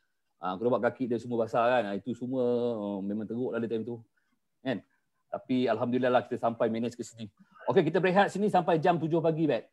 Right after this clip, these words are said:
<clears throat> So, pada dua, tujuh pagi tu, ah, untuk, ah, mula ke, ah, ah, untuk pergi ke puncak, okey, kita pagi tu, ah, jam tujuh tu kita bagi pada dua kumpulan. Faham tak?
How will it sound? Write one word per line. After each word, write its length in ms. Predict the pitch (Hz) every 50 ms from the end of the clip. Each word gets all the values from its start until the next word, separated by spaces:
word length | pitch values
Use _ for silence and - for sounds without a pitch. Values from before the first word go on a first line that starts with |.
| _ _ -
<clears throat> 160 | 202 160 131 - - _ _ _ _ _ _ _ _ _ _ _ _ _ _ _ _ _ _ _ _ _ _ _ _ _
So, 280 | - 180 196 202 196 185
pada 240 | 139 151 156 175
dua, 240 | 175 160 196 196 185 175
tujuh 220 | - 156 151 190
pagi 320 | 175 180 175 165 170 170
tu, 320 | 147 131 127 147 165 175 -
ah, 160 | 120 127 131
untuk, 460 | 127 139 135 135 - 180 147 143 139 -
ah, 220 | 127 127 131 127
mula 320 | 123 135 147 160 165 170 160
ke, 320 | - - 151 151 147 139 -
ah, 260 | 120 117 123 120 117 - - - _ _ _ _ _ _ _ _ _ _ _ _ 117 120 110 - _ _
ah, 260 | - 110 110 113 110 110
untuk 340 | 110 - 123 - - 120 104
pergi 120 | - 139 131
ke 80 | 127 120
puncak, 500 | - 147 135 - 143 127 139 143 - -
okey, 220 | 110 - - 117 -
kita 260 | - 135 - - 175 175 165
pagi 260 | 165 143 143 147 170 160
tu, 340 | - - 208 190 185 180 175 175 -
ah, 320 | 127 131 135 135 135 131 - -
jam 180 | 127 123 151
tujuh 220 | 139 135 160 156 165
tu 80 | 165
kita 160 | - - 175 156
bagi 160 | 156 160 160
pada 160 | 143 156 147
dua 220 | 143 135 143 156 156
kumpulan. 400 | - 143 131 151 147 117 92 90 - _ _ _ _ _ _ _ _ _ _ _ _ _ _ _ _ _ _ _ _ _ _ _ _ _ _ _ _ _ _ _ _
Faham 160 | - 139 131
tak? 40 | 117